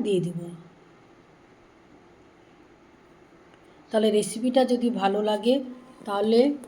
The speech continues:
অবশ্যই আপনারা লাইক, কমেন্ট, শেয়ার, সাবস্ক্রাইব করতে ভুলবেন না। পাশে থাকবেন বন্ধুরা। তাহলে আজকের মতো আসছি।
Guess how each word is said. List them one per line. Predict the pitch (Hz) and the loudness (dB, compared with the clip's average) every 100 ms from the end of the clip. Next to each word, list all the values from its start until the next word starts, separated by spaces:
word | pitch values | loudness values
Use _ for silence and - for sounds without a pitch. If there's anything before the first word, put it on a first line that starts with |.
| - | -6
অবশ্যই | 190 202 - 233 240 | -2 -2 -2 4 6
আপনারা | 233 196 208 202 226 247 | 4 2 0 2 2 0
লাইক, | 214 196 196 208 233 - - | -4 -4 -2 -2 -2 -4 -2
কমেন্ট, | 196 202 220 240 | 0 2 4 2
শেয়ার, | - 214 202 220 | 0 -2 0 0
সাবস্ক্রাইব | 220 - 196 - 226 220 | -4 -10 -14 -8 -6 -6
করতে | 220 214 226 | -6 -2 -2
ভুলবেন | 190 190 190 208 | -2 -4 -2 -2
না। | 220 233 - - - - - - - | 0 2 0 -4 -18 -20 -20 -20 -10
পাশে | - 190 - 226 | -4 -4 -2 -4
থাকবেন | 220 214 214 240 254 | -2 -2 2 4 4
বন্ধুরা। | 214 214 214 233 277 294 - - - - - - - - - - - - _ _ _ - - - - - - - - - | 0 -2 0 2 4 2 -6 -18 -20 -20 -20 -20 -20 -20 -20 -20 -20 -20 _ _ _ -20 -20 -20 -20 -20 -20 -20 -20 -6
তাহলে | 202 214 254 | -2 2 2
আজকের | 254 202 - 226 220 | 2 -2 0 -2 -2
মতো | 220 240 | -2 0
আসছি। | 220 202 - - 269 311 | 0 0 -4 0 4 4